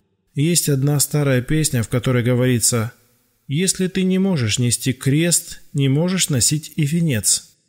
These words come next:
Я понял, что не хотел нести креста. Хотел получить венец со всеми его алмазами, совсем не неся креста.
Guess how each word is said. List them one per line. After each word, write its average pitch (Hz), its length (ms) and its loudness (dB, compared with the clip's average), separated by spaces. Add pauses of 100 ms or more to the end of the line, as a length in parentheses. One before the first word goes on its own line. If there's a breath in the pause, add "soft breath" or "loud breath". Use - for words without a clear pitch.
(120)
Я 139 180 2
понял, 127 380 2
что - 180 0
не 131 160 2
хотел 156 340 0
нести 113 360 0
креста. 110 560 -2 (680)
Хотел 139 340 -2
получить 131 480 0
венец 147 380 2
со 113 200 0
всеми 135 340 0
его 123 260 -2
алмазами, 131 680 0
совсем 147 500 0
не 131 100 0
неся 120 300 0
креста. 113 580 -2